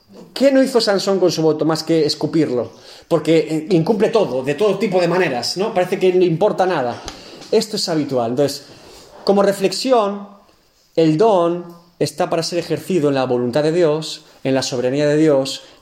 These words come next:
y con un carácter que sea capaz de ser aprobado en el don. Y esto requiere tiempo, requiere práctica, requiere prudencia, requiere humildad.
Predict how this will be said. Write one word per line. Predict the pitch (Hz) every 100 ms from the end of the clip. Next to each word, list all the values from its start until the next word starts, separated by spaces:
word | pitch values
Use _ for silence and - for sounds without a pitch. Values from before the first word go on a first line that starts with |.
| -
y | 156
con | - 147 175
un | 208 196
carácter | 156 160 151 - - 113 120 - -
que | 120
sea | - 175 160
capaz | 135 - 147 143 -
de | 135 131 127
ser | - 147 139
aprobado | 131 123 120 120 110 110
en | 113
el | 110 110
don. | 101 95 - - - -
Y | 160 175
esto | 185 - 165
requiere | 151 147 127 123
tiempo, | 165 170 139 123 123 120 120 - _
requiere | - 123 117 117 113
práctica, | 131 143 - 120 104 117 113 - - -
requiere | 120 127 117
prudencia, | 117 117 135 123 - 107 110 - - -
requiere | 127 131 120
humildad. | 113 107 107 101